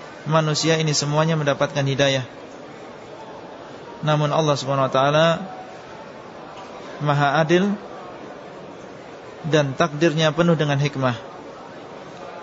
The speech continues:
Allah mengatakan, "Walau syaa rabbuka la amana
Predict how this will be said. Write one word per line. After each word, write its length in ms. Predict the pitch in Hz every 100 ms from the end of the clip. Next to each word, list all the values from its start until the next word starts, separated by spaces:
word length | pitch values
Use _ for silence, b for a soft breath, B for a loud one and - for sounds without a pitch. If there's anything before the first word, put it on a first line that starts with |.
| - - - - -
Allah 240 | 160 160
mengatakan, 480 | 147 143 139 139 143
"Walau 320 | 139 143 139
syaa 400 | 135 160 156 151
rabbuka 560 | 151 151 160 160 175 208 - - - - - - - - - - - - -
la 320 | 147 139 160 160
amana 560 | 156 147 147 147 -